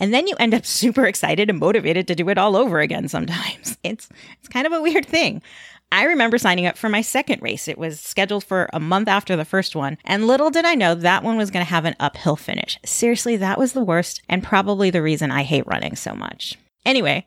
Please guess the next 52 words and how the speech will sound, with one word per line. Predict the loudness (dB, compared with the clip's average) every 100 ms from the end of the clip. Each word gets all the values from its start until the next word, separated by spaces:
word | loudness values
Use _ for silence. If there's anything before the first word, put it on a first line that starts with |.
| -4
I |
told | 0 2 2
my | 2
mom | 4 4 2
I |
was | 0
excited | -4 0 0 0
to | -4
do | -6 -4
it | -2
again, | -2 -2
and | -4
her | -2 -2
response, | -2 -4 -6 -6 -10 0
despite | 0 2 2 2 2
having | 2 2
been | 2 2
there | 0
and | 0 -4 -2
witnessing | -2 0 -2 -2 0
me | 0
do | 0 0
it | -2
the | 0 -2
first | 0 -2 -2 -2
time, | -2 -2 -4
was, | -2 -2 -2 -8 -16 -20 -16 -14 -12 -4
"Ay, | -2 2
mija, | 2 0 -2 -2
are | 2
you | 2
sure | 2 2
you | 2
can | 0
do | 0 0
that?" | 0 -2 -8 _ _ 0
And | 0 2
me, | 2 2 0
with | -2 -2
my | -2
brain | -2 -2 2 2
full | 0 0
of | 0
proof | -2 -4 -2
that, | -2 -2
yeah, | 0 2 2 0
I'm | -2 0
capable | -2 -2 -2 -2
of | 0
it, | 0 -2
was | -4 -2
like, | -2 -4